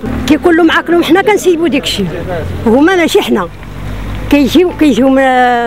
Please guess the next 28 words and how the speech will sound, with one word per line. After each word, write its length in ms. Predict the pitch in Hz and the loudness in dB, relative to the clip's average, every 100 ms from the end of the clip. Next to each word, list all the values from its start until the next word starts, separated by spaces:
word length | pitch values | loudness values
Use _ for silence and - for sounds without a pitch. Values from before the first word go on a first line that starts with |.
| 233 | -4
من 220 | 247 262 | -2 -2
الحومة 520 | 262 339 320 294 277 | 0 0 0 0 0
أخرى، 320 | 247 254 254 247 - - | -2 -2 -4 -6 -16 -6
كيجيو 200 | 262 302 | -2 2
من 100 | 302 | 2
زنايك 380 | 226 254 370 370 | 2 2 0 0
أخرى 240 | 311 330 | -2 -2
وكيسيبوه 480 | 359 370 - 277 285 | -2 -4 -4 -4 -2
تما. 340 | - 233 190 151 - - - - - | -2 -2 -2 -4 -8 -10 -10 -10 -2
وهما 340 | 233 240 294 320 | 0 2 2 0
كي-، 300 | 349 320 277 | 0 -2 -2
كيقسموا 760 | 311 294 294 277 - - 311 339 | 0 0 0 -2 -4 -2 0 0
ديك 180 | 294 320 | 0 -2
الأرض 300 | 320 330 269 | -2 -2 -2
في 100 | - | 0
النص. 300 | 330 247 - - 180 190 180 175 - | 2 2 -2 -10 -8 -8 -6 -6 0
ونهايدا 580 | 240 277 247 302 320 311 | 2 2 0 0 0 -2
كي-، 260 | 330 302 - | -2 -6 -4
كي-، 140 | 302 233 - - | -6 -6 -8 -2
كينقيوه، 720 | 302 294 - 269 247 320 320 208 - | 0 0 0 0 2 0 -2 -4 -6
وحداش 460 | 240 220 277 - | -4 -2 -2 0
راجم 420 | 247 254 226 247 | 0 2 0 0
ديالنا 320 | 233 247 254 247 | 0 0 0 -2
حنايا 360 | 262 254 285 | -2 0 0
ما 100 | 294 | -2
كينقيوهش، 680 | - 285 254 285 277 262 214 | -2 0 0 0 0 0 -2
كيخليوه 480 | 254 269 269 254 262 | -4 -4 -2 0 0
تما. 280 | 294 285 | 0 -2